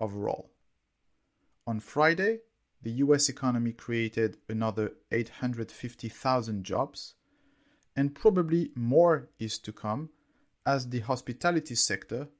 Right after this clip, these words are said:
which has been heavily hit by the pandemic,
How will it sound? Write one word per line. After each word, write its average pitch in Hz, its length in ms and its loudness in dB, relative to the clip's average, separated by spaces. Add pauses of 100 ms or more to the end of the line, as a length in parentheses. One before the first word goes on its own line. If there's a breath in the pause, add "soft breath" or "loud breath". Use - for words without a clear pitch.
(300)
which - 200 -8
has 113 120 -4
been 110 360 -4
heavily 127 420 -2
hit - 400 -8
by 104 120 2
the 95 80 -12
pandemic, 117 680 -4